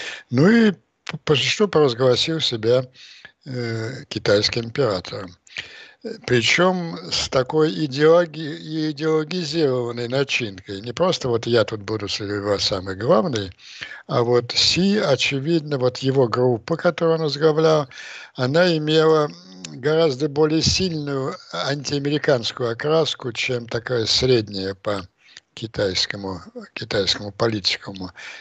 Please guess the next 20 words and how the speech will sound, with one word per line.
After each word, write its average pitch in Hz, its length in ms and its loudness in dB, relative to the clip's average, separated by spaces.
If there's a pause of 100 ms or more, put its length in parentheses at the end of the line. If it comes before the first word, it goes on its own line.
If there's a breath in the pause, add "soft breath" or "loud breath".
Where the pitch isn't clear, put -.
Так 165 200 2
что - 140 4
это 151 160 6
им 131 140 4
удалось 127 600 2 (460 loud breath)
не 135 260 2
без 113 280 0
борьбы. 110 640 0
Ну, 156 200 2
мы 131 120 2
помним 120 480 0 (240 loud breath)
<laughs> 120 260 -2 (640 loud breath)
драматическую 120 1080 -2
сцену, 98 720 -4 (240)
если 117 380 -2
бы 117 140 2
она 113 160 0
не 113 80 -2
была 117 220 4
комической, 113 840 -2